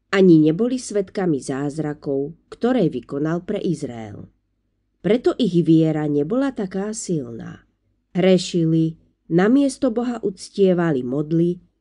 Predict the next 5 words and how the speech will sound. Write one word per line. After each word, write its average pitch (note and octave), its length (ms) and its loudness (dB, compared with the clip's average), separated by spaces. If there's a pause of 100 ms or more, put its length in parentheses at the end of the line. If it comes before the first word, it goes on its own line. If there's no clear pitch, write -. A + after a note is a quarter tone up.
(120)
a D3+ 80 -4
protivili G#3+ 640 -2
sa A3+ 160 -6
Božiemu D#3 480 0
zákonu. A2 720 -10